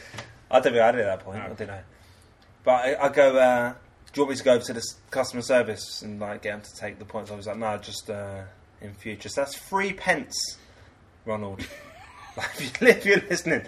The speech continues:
Speaker 1: three pence you're giving me grief for. Now I'm going and pressing zero bags every time, if I've got one bag and one bag.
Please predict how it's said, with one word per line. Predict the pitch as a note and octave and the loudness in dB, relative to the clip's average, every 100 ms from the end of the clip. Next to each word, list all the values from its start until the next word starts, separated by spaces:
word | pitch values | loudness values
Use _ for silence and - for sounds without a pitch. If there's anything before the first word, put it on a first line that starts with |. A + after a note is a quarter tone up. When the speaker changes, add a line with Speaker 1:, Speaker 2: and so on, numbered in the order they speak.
| - - A#4+ | 0 6 6
Speaker 1:
three | - G#3 A3 | 8 8 8
pence | F3 F3+ E3 C#3 A#4+ | 8 6 8 8 8
you're | - | 6
giving | C3 B2+ | 0 -2
me | B2+ | -2
grief | C#3 C3 B2+ | 0 0 -2
for. | A#2 G2+ - | -4 -4 2
Now | D4+ C4 E3+ | 6 8 8
I'm | F3+ | 8
going | E3+ D#3 | 6 6
and | D3 | 4
pressing | D#3 D3 | 0 -2
zero | C#3 C#3 A#2+ | 2 4 4
bags | G#2+ F#2+ F#2 - - - D#4 - - C4 - E4 | 2 -4 -8 -16 -6 2 2 2 4 4 2 -2
every | B2 - A#2+ | 0 0 -2
time, | - A#2+ A2+ | -2 -2 -2
if | A2+ | -4
I've | A#2 | -4
got | C#3 A#2+ | -6 -4
one | B2 A#2+ | -2 -2
bag | A2 G#2+ | 0 -2
and | A2 G#2+ | -2 -2
one | A2 G#3 | -2 -4
bag. | - | -10